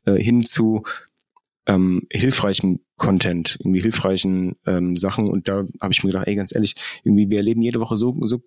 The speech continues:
lustige, coole, informative Sachen. So, wenn ich jetzt,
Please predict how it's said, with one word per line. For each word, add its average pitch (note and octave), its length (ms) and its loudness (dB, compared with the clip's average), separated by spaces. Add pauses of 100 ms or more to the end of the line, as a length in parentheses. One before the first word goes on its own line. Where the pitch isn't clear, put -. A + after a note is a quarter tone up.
(260)
lustige, A#2 580 2 (180)
coole, C3 400 4
informative A2 640 0
Sachen. G2+ 360 0
So, F#2+ 140 0
wenn G#2 100 0
ich - 80 0
jetzt, - 680 -4